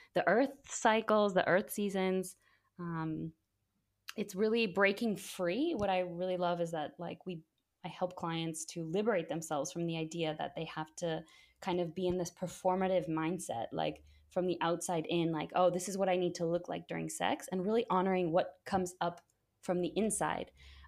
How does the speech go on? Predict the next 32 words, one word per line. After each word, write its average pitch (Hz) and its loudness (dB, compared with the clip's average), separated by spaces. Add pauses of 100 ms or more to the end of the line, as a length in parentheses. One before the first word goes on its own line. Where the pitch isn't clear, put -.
(140)
Um, 156 -2
and 180 2
that 185 4
can 208 0
be 175 2
a 180 2
lot 175 4
of 175 6
sexual - -2
energy, 226 4
it 214 -6
can 185 -2
be 175 2
a 170 4
lot 165 4
of 165 0
sensuality, 220 0
a 190 4
lot 165 6
of 165 2
sexiness, 254 2
and 214 2
then 196 2
sometimes 196 0
there 190 2
can 185 -2
be 175 0 (240)
some 214 -4
sadness, 214 2
some 185 0
grief, 190 0
some 170 -4